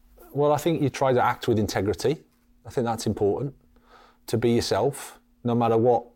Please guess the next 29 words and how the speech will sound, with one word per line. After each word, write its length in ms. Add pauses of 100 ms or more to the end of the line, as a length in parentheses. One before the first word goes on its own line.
(240)
is 540 (640)
coming 280
at 160
you, 200 (300)
to 100
think, 320
"Well, 80
okay, 340 (380)
I 60
can 160
lose 180
my 80
job 260
because 240
I 40
lose 180
football 200
matches, 520 (600)
but 120
I 40
don't 140
wanna 180
lose 140
my 80
job 260
because 360 (120)
I 120
haven't 240
acted 420